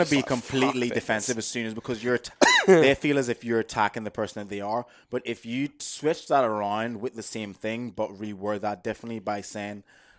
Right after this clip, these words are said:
Speaker 2: "I feel as if
Speaker 1: Yeah.
Speaker 2: whenever you don't wash the dishes or whenever you don't take the clothes out of the washing machine and hang them up after I've, like, collected them from the room,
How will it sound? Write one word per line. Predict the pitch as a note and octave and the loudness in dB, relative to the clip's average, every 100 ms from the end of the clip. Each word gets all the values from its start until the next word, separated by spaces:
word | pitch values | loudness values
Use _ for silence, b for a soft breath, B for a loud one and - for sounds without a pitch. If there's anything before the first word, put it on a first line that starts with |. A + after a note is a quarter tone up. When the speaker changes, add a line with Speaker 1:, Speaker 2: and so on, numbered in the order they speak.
| _ | _
Speaker 2:
"I | G#2+ A#2+ | -2 -2
feel | A#2 - C#3+ C#3 | -2 -2 0 0
as | G2+ G2+ | 0 -2
if | G2+ G2 - - | -4 -6 -12 -12
Speaker 1:
Yeah. | G#2+ G2 G2 | -12 -12 -10
Speaker 2:
whenever | A2 A2 G#2 | -6 -4 -4
you | G#2+ G2 A2 | -6 -8 -8
don't | A2+ A2 | -6 -4
wash | G#2 G2+ - | -4 -4 -6
the | G2 | -8
dishes | G#2 - G2+ G2+ G2+ - b b - | -8 -6 -4 -4 -6 -10 b b -8
or | G#2+ | -4
whenever | G#2+ G#2+ G2+ | -2 -2 -4
you | G2+ G#2 | -6 -6
don't | A2 A2 | -6 -6
take | A2 G2+ | -6 -8
the | G2+ | -10
clothes | - G#2 G#2 G2+ | -8 -4 -4 -4
out | G2+ G#2 | -4 -4
of | G#2 F#2 b b - | -6 -10 b b -12
the | G#2+ | -4
washing | G#2 G2 A2+ | -2 -2 -4
machine | G2+ - G#2+ | -10 -8 -8
and | G2 | -8
hang | - G#2+ G2+ | -6 -6 -6
them | G2+ | -6
up | G#2 - | -6 -4
after | G#2 G2+ - G#2+ G2 | -4 -4 -6 -10 -8
I've, | G#2 G2 | -8 -8
like, | G#2 G2+ | -8 -10
collected | - G#2 F#2+ - A2 | -8 -8 -8 -10 -12
them | A2+ | -12
from | - A2 | -10 -10
the | G2+ G2 | -8 -8
room, | G2+ G#2+ | -6 -6